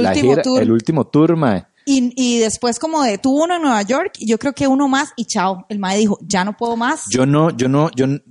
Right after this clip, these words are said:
Speaker 1: como que había estado yo un poco, eh,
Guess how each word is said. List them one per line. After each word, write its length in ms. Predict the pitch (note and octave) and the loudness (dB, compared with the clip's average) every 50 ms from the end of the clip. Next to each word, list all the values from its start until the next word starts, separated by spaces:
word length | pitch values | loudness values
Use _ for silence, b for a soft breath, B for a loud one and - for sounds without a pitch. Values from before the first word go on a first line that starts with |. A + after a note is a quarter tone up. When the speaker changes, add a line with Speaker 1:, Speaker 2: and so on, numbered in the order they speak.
| - - _ | -20 -20 _
Speaker 1:
como 220 | - C3 A#2+ A2 | -6 -6 -4 -4
que 220 | - - B2 A#2 A2+ | -2 0 0 2 2
había 280 | A2+ A2+ A2+ A#2 C3+ | 2 2 2 2 2
estado 460 | D3+ D3 - - E3+ E3 E3 F3 F3+ F3+ | 0 -2 -2 0 2 2 4 4 2 2
yo 440 | D#3+ D3 D#3+ E3 E3+ E3+ F3+ F#3+ | 2 2 4 4 4 4 4 4
un 160 | F3+ E3 D#3+ C#3+ | 2 0 0 0
poco, 840 | - E3 D#3+ - - - F#3 F#3+ F#3+ F3+ D#3 B2 G2 F2+ - - _ _ | -2 -2 -2 -2 -2 2 2 4 4 4 4 2 2 0 -2 -8 _ _
eh, 540 | F2+ F2 F2 E2+ D#2+ D#2 D#2 D2+ D2 D2+ | -10 -8 -8 -6 -6 -6 -8 -10 -10 -12